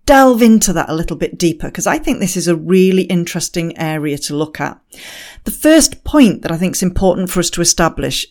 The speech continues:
is that there's no such thing in writing as an overnight success. We may never have come across that person before, but it doesn't mean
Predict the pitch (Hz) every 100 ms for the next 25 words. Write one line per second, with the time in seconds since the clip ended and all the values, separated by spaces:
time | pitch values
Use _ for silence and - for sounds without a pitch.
0 | _ 175 175 185 190 185 226 247 - -
1 | - 180 165 156 147 160 156 - 143 147
2 | - _ _ - 185 170 160 156 151 151
3 | - - - 143 - - - _ - -
4 | - 180 233 277 285 285 262 226 220 220
5 | 185 196 - 190 185 - - 143 - 226
6 | - - 226 220 240 226 220 - 226 269
7 | 269 _ _ - - _ _ - 190 190
8 | - 208 196 240 214 240 240 170 127 147